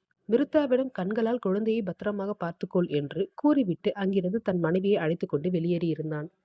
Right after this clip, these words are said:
இதையெல்லாம் கண்டு ஒரு பெருமூச்சு ஒன்றை வெளியிட்ட மிருத்ரா, பின்பு குழந்தையை தூக்கி கொண்டு சென்று அவளை குளிக்க வைத்து ஆயத்தமாக்கினாள். குழந்தையோ தண்ணீரை பார்த்தவுடன் குஷியில் ஆர்ப்பரித்தது.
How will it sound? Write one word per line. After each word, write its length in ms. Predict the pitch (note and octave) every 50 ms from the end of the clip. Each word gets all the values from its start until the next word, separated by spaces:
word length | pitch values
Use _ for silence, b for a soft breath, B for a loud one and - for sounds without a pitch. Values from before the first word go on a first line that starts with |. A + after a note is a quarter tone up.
| _ _ _ _ _ _ _ _ -
இதையெல்லாம் 480 | A3+ A3+ B3 B3 C4 C4 C4 C#4 C#4+ C#4
கண்டு 280 | - C4 B3 B3+ B3 C4 A#3
ஒரு 180 | G3+ F#3+ F#3 F#3
பெருமூச்சு 520 | G#3 G3+ G#3+ A#3+ B3 A#3+ A#3 A#3 - - A#3
ஒன்றை 280 | G3+ E3+ D#3+ D#3 F3+ G3+
வெளியிட்ட 400 | F3+ F3+ F3 G3+ G3+ F#3+ - F#3 F#3
மிருத்ரா, 440 | E3 D#3 D3+ - F3+ - - D#3 E3+
பின்பு 300 | F#3 - G3 F3+ F#3+ A3 G#3+
குழந்தையை 400 | - G#3+ A3 A#3 A#3 B3 B3+ A#3+
தூக்கி 300 | - A3 G#3 - G#3 G3
கொண்டு 240 | - G3 G3 G3+ F#3+
சென்று 280 | - E3+ D3+ C#3 F3 F#3+
அவளை 260 | F#3 D#3 D3 D#3 F#3+
குளிக்க 320 | - - G3+ G#3+ G#3 A#3+ A#3
வைத்து 320 | F3 D3 C3+ - - - G3+ - _ _ _ - -
ஆயத்தமாக்கினாள். 840 | F3 F#3 G3 F#3+ - F3+ E3+ D#3+ D3+ - D#3+ D#3 D#3 D3+ D3+ D#3 _ _ _ _ _ _ _ _ _ _ _ _ _ -
குழந்தையோ 420 | C#4+ D4 E4 E4 D#4+ D4+ C4 C#4 C#4
தண்ணீரை 440 | - G#3+ G3+ G#3 A#3 B3+ B3+ B3+ B3+
பார்த்தவுடன் 560 | - - E3+ E3 - F3+ D#3 C#3+ D3+ F#3 B3 A#3
குஷியில் 500 | - A3+ G#3 - - A#3 F#3+ G#3 G3 E3
ஆர்ப்பரித்தது. 600 | E3+ E3+ E3+ - E3 E3 - - D#3 D3+ E3+